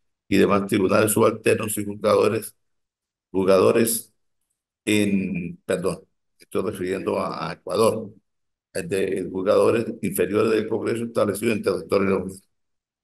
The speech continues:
En la Constitución de mil ochocientos treinta, establecida por el, por la Corte Suprema de Justicia,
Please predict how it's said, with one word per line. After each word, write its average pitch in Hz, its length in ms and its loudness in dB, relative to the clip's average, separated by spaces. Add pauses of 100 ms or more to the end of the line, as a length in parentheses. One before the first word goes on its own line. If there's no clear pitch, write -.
(260)
En 107 140 2
la 117 80 4
Constitución 123 320 0
de 151 140 2
mil 165 40 6
ochocientos 127 580 0
treinta, 131 300 2
establecida 117 500 2
por 107 140 2
el, 101 120 -4
por 101 140 0
la 98 160 2
Corte - 280 -2
Suprema 113 440 -2
de 120 100 -2
Justicia, 110 540 -6